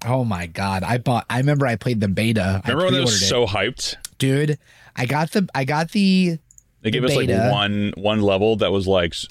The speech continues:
Speaker 2: really good. And they're like, "This game's gonna be awesome." And then you got the game, and it was just the worst.
Speaker 1: I remember, like, I played the beta. I pre-ordered it. I pre-ordered the special, the special limited edition. I, I got the beta,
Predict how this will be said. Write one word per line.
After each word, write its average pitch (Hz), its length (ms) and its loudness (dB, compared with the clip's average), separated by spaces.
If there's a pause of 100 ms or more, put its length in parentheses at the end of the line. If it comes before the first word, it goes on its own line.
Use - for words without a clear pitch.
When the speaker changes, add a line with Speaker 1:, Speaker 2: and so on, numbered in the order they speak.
Speaker 2:
really 107 300 2
good. 92 240 4
And 104 80 0
they're 101 60 2
like, 92 120 -2
"This 113 160 -2
game's 110 220 -2
gonna 98 160 0
be - 80 -10
awesome." 120 380 -2
And 90 60 0
then 95 80 2
you 92 60 0
got 95 140 0
the 90 80 -4
game, 90 220 0
and 90 80 -2
it 87 40 0
was 87 140 -2
just - 400 -6
the 82 220 0 (200)
worst. - 560 -6
Speaker 1:
I 123 80 -2
remember, 151 400 0
like, 127 520 -2
I 107 540 -2 (120)
played 139 300 -2
the 135 100 0
beta. 107 560 -2 (240)
I 110 100 -2
pre-ordered 135 500 0
it. - 80 -2
I 117 100 -2
pre-ordered 131 340 0
the 117 60 0
special, 127 760 -2 (680)
the 120 80 0
special 135 380 -2
limited 127 240 2
edition. 117 340 0
I, 101 180 -2
I 104 60 -2
got 113 200 -4
the 135 80 -2
beta, 107 440 0